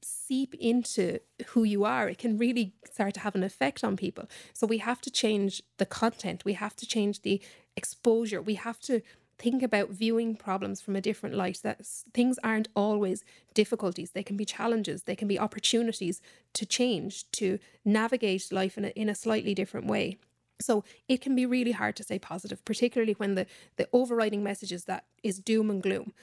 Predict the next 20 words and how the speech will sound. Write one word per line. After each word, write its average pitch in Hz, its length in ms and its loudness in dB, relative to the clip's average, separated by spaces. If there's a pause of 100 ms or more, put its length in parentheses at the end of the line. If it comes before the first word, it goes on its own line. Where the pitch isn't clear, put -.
(160)
So - 160 2
we 202 120 2
have 247 280 -2
to - 80 -4
seek - 320 -4
out 190 300 2 (200)
other 226 300 4
ways 196 500 2
to - 140 -6
remain 190 380 2
positive 190 460 -2
through 196 360 0 (320)
changing 240 560 2
the 226 100 2
information 196 500 -2
that 196 120 -2
we're 185 120 2
exposing 185 500 -2
ourselves 202 320 -6
to, 214 100 -4